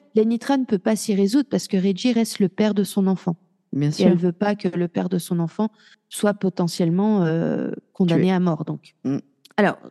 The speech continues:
Speaker 1: c'est soit ça, soit la vie en prison à ce stade, hein, mais dans le sens où elle se dit, « Au moins, ils pourront se voir, euh, en visite. » Reggie, lui, plaide coupable, parce que de toute façon, il est fait, hein, il y a rien à...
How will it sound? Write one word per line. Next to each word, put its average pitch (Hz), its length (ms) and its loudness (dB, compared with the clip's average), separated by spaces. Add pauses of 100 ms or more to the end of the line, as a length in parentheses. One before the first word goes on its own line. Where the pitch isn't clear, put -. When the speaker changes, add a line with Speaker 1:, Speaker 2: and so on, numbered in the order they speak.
Speaker 1:
c'est - 420 -6
soit 202 240 0
ça, 208 160 -2
soit 196 160 0
la 180 100 2
vie 175 140 0
en 165 80 0
prison 185 400 0
à 160 80 -2
ce - 180 -10
stade, 180 320 -4
hein, 175 100 0
mais 170 220 2 (340)
dans 196 80 4
le 190 60 4
sens 226 260 0
où 202 60 4
elle 175 100 2
se - 100 0
dit, « 208 280 2
Au 220 120 2
moins, 208 200 0
ils 220 120 -4
pourront 170 280 -6
se 165 120 -6
voir, 185 320 0
euh, 170 200 2
en 175 100 -2
visite. » 185 520 -8 (500)
Reggie, 247 680 2 (160)
lui, 226 280 2 (380)
plaide 254 200 0
coupable, 214 640 0 (200)
parce - 100 -12
que - 100 -8
de - 60 -4
toute - 160 -8
façon, 185 220 2
il 175 160 4
est 175 60 4
fait, 170 300 0
hein, 156 120 -2
il 165 80 -2
y 165 60 -2
a 160 60 0
rien 170 340 0
à... - 360 -4